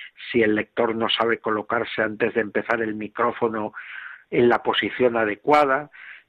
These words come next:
si no hay alguien que vele para que todo esté en su lugar y bien preparado, pues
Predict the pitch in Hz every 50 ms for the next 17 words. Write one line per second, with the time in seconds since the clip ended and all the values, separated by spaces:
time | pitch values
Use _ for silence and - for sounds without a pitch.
0 | - - - - - 117 117 113 117 127 131 131 127 127 120 131 131 123 120 123
1 | 123 120 117 113 104 _ - - 113 107 101 117 123 123 117 117 113 - - 107
2 | 107 107 104 - - - - 107 107 107 107 110 104 - _ _ _ - - 120
3 | 120 113 117 113 110 110 110 - - - - - - - 120 113 - - - 120
4 | 120 117 117 113 104 - - - 117 113 107 107 104 107 104 107 104 113 147 147
5 | 131 117 110 104 113 113 107 104 101 - 110 107 - - 107 120 135 135 117 117
6 | 110 - _ - - - - - - - - - - _ - - 135 127 127 120